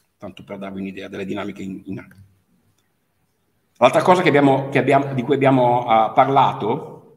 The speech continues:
è il machine learning. Questo ve lo, ve lo faccio, uh, notare perché spesso vengono usati come sinonimi. L'intelligenza artificiale è, ok, è lo scopo. Io voglio una macchina che faccia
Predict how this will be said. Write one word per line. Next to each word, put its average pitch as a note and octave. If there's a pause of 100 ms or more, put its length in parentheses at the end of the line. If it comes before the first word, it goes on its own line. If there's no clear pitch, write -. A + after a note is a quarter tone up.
è B2
il B2+
machine A#2
learning. G2+
Questo D#3+
ve A#2+
lo, A#2
ve B2+
lo B2+
faccio, - (400)
uh, A2
notare D3
perché -
spesso D#3
vengono A2+
usati A#2+
come A#2
sinonimi. G#2+ (200)
L'intelligenza D3+
artificiale D#3
è, A#2
ok, - (220)
è C3
lo C3+
scopo. -
Io D3
voglio A2+ (480)
una C3+
macchina A2+
che C3
faccia -